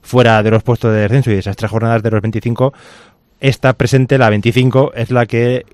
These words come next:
encuentra a un Huesca más lejano al descenso, que son dos puntos. Que dices, bueno, pues vale. Yo creo que nos tenemos que hacer todos a la idea de que habrá traspiés, de que habrá regresos a la casilla de salida, es decir, que habrá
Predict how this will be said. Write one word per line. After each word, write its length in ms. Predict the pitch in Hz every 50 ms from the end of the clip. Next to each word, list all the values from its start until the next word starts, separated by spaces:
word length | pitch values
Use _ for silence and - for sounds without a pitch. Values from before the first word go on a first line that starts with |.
| _ _ _
encuentra 500 | - 113 107 101 117 120 117 120 127 135
a 160 | - 127 127
un 60 | 127
Huesca 280 | 127 131 - - 139 151
más 300 | - 127 120 120 120 120
lejano 360 | 120 123 - 123 117 120 123 117
al 100 | 113 117
descenso, 300 | 117 104 - 113 - -
que 80 | 107
son 140 | 104 120 127
dos 100 | 127 110
puntos. 400 | 104 135 131 - 78 - - _ - - - - - - - _ _ _ _ _
Que 80 | - 98
dices, 240 | 92 92 90 95 85
bueno, 200 | 87 92 90 85
pues 240 | - 82 80 - -
vale. 240 | 95 98 92 92 - - _ _ _ _ _ -
Yo 100 | - 107
creo 160 | 117 127 139
que 60 | 143
nos 140 | 127 117 -
tenemos 200 | - 107 110 107
que 60 | 135
hacer 140 | 123 139 123
todos 160 | 135 131 123
a 40 | -
la 60 | 127 120
idea 140 | 120 123 135
de 120 | 131 123
que 260 | - 113 110 101 - -
habrá 260 | - 110 107 107 110
traspiés, 500 | 120 113 110 - - 113 123 156 165 - _ _ _ _ _ _ _ _
de 160 | 101 98 98
que 80 | 92 -
habrá 600 | 92 95 98 104 101 101 104 104 104 101 101 104 104
regresos 400 | 104 95 101 107 104 107 95 98
a 80 | 110
la 80 | 101 101
casilla 340 | - 107 - - 104 104 98
de 120 | 98 98 -
salida, 260 | 107 92 98 101 113
es 60 | 107
decir, 200 | 98 - - 98
que 60 | - 95
habrá 280 | 87 92 92 92 -